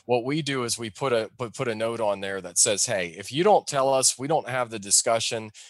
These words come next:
you don't know, by default, we're gonna use method five from the ansi Z five forty dot three handbook."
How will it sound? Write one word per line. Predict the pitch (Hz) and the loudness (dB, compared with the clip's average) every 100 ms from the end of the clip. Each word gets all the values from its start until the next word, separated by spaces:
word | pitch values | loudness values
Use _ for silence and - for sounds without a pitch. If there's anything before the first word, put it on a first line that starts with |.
| - | -4
you | 127 | 2
don't | 151 135 120 | 6 6 4
know, | 123 120 113 _ - | 0 0 -4 _ -4
by | 107 | -2
default, | 104 151 208 - 131 110 107 | 0 0 0 2 4 4 0
we're | 117 113 | -4 -6
gonna | 113 | -6
use | 110 113 101 | -6 -6 -4
method | 110 110 107 - | -2 -2 -4 -6
five | - 110 104 101 | 4 6 6 2
from | 110 98 | -6 -8
the | 95 | -6
ansi | 107 104 - 101 | -4 0 0 0
Z | 110 | -4
five | 101 104 92 | -2 -2 -2
forty | - 101 92 | -6 -10 -4
dot | 95 87 | -4 -4
three | 107 92 | -8 -8
handbook." | 95 90 87 71 - | -6 -6 -8 -16 -20